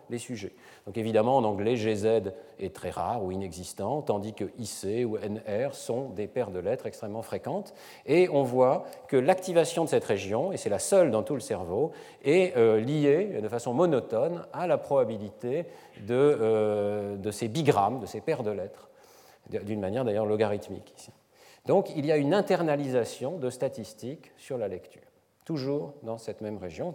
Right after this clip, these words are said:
Il semble que cette région joue un rôle particulier dans l'apprentissage, et une lésion de cette région va conduire à la perte de cet apprentissage, ce qu'on appelle un syndrome d'Alexie pur. Alors,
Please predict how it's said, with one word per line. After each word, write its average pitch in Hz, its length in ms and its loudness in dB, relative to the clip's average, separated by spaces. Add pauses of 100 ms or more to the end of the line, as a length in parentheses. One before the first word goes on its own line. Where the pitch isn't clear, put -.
(280)
Il 110 60 -14
semble 156 240 -8
que 113 40 -8
cette 107 160 -6
région 117 240 -2
joue 107 140 -4
un - 20 -2
rôle 107 160 0
particulier 117 460 -4
dans 101 80 -4
l'apprentissage, 180 720 -4 (280)
et 107 140 -2
une 107 240 -4
lésion 147 520 2
de 107 100 -6
cette 104 200 -4
région 98 440 -6 (260)
va 113 80 2
conduire 113 400 -2
à 110 60 -2
la 113 100 -2
perte 147 380 -2
de - 20 -14
cet 101 160 -6
apprentissage, 107 540 -8
ce - 40 -16
qu'on - 60 -14
appelle 113 260 -6
un 98 60 -10
syndrome 110 340 -6
d'Alexie 104 420 -2
pur. 101 200 -14 (1300)
Alors, 170 220 -6